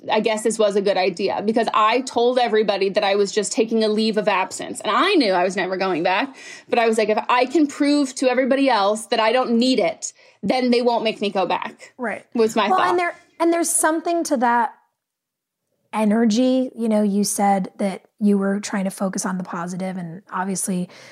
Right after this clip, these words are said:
Speaker 2: this social situation and what was happening in college wasn't working, but what was happening online was. But I think about that and I'm like, you know, every person who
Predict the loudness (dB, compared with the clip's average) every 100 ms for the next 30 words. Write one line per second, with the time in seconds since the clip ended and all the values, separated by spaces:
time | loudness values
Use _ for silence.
0 | -10 -4 0 2 2 2 0 0 2 2
1 | 0 -2 -4 -6 -2 -2 2 2 4 2
2 | 0 -2 -2 -2 -4 -4 -4 -4 -2 -2
3 | -4 -4 -6 -6 -6 -6 -4 -2 0 2
4 | 2 2 2 -2 -4 -2 0 0 0 0
5 | 2 2 2 -2 -6 -6 -10 -12 -20 -20
6 | _ -2 2 2 2 2 2 2 2 2
7 | 0 0 0 0 2 2 2 2 0 2
8 | 0 2 0 2 2 2